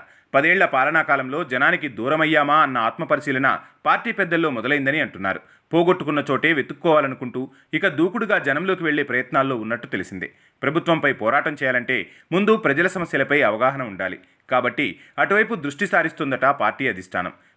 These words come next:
ప్రజా సమస్యలపై already అవగాహన ఉన్నా ఇప్పటి పరిస్థితులకు అనుగుణంగా ఏం చేయాలో నిర్దేశించుకొని పోరాట మార్గాన్ని ఎంచుకోవాలన్నట్టు తెలుస్తుంది. కాంగ్రెస్లో ఒక్క రేవంత్ రెడ్డిని దెబ్బతీస్తే మళ్లీ పవర్లోకి వస్తామని గులాబీ దళం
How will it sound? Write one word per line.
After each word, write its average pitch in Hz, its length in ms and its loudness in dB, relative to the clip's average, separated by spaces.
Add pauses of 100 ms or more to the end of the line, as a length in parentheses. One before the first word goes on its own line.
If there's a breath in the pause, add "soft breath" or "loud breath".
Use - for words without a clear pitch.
ప్రజా 147 220 2
సమస్యలపై 147 600 -2 (120)
already 147 300 -2 (100)
అవగాహన 131 380 -2
ఉన్నా 123 300 -4 (260 loud breath)
ఇప్పటి 214 240 0
పరిస్థితులకు 196 500 -2
అనుగుణంగా 156 400 0 (160)
ఏం 160 220 -2 (100)
చేయాలో 156 280 4
నిర్దేశించుకొని 135 760 -4 (320 soft breath)
పోరాట 208 280 4
మార్గాన్ని 160 460 0
ఎంచుకోవాలన్నట్టు 123 720 -2
తెలుస్తుంది. 98 520 -6 (440)
కాంగ్రెస్లో 147 440 0
ఒక్క 131 140 -2
రేవంత్ 127 340 0
రెడ్డిని 147 260 0
దెబ్బతీస్తే 113 680 -2 (240 loud breath)
మళ్లీ 196 220 2
పవర్లోకి 175 480 -2
వస్తామని 139 540 -2
గులాబీ 147 280 2
దళం 135 280 -2